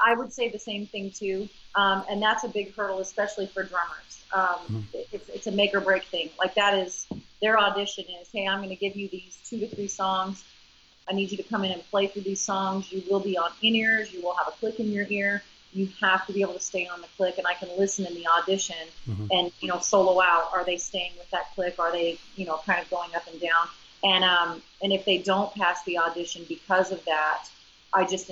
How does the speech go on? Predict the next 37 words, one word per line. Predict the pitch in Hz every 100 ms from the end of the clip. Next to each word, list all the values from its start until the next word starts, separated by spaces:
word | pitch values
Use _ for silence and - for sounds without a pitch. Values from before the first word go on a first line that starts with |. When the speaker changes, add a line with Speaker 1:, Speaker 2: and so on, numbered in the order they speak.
| -
Speaker 1:
I | 190
instruct | 180 - 180 170
them | 165 170
how | 175 170
to | 165 175
get | 170 -
to | -
where | 165 160
they, | 156 -
they | 156
can | - 156 156 -
pass | 123 131
Speaker 2:
Mm-hmm. | 120
Speaker 1:
the | 110
audition. | 110 123 - - 127
Speaker 2:
Mm-hmm. | 110
Speaker 1:
So | 160 165
it's | -
super, | - 233 - 196
super | 190 190 185 170
important | - 170 175
that | 165
they | 165
can | 165
hold | - 160 160
on | 156
to | 156
that | 156 -
click | 151 -
track. | - - - - - -
Speaker 2:
Good. | 113 107 107 - - - - - - -
And | 139 131 123 - -
who | 185 208
controls | 208 151 131 147 147 147 -
the | 131
click | - 165 -
track, | - 143 151